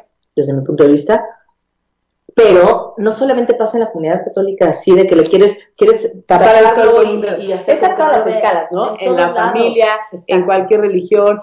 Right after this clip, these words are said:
Speaker 2: porque las impli-, las implicaciones sociales son muy fuertes,
Speaker 1: Muy
Speaker 2: ¿no?
Speaker 1: fuertes.
Speaker 2: Y son temas tan emocionales que todo sale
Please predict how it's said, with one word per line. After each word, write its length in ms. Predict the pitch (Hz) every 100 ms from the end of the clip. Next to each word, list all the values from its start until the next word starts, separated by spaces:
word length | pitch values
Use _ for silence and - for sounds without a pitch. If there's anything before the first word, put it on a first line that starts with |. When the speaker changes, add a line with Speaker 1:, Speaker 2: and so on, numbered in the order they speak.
| - -
Speaker 2:
porque 200 | 214 214
las 200 | 214 226
impli-, 520 | 220 - - - - -
las 160 | 226
implicaciones 440 | 226 214 226 240 262
sociales 320 | 240 202 208
son 120 | 208
muy 200 | 202 220
fuertes, 420 | 214 202 170 - 208
Speaker 1:
Muy 160 | 208
Speaker 2:
¿no? 60 | 185
Speaker 1:
fuertes. 300 | 175 - _ -
Speaker 2:
Y 140 | 214
son 180 | 240 254
temas 300 | 254 247 -
tan 160 | 247
emocionales 640 | 277 262 - 180 170 185 240
que 160 | - -
todo 240 | 233 233
sale 280 | - 190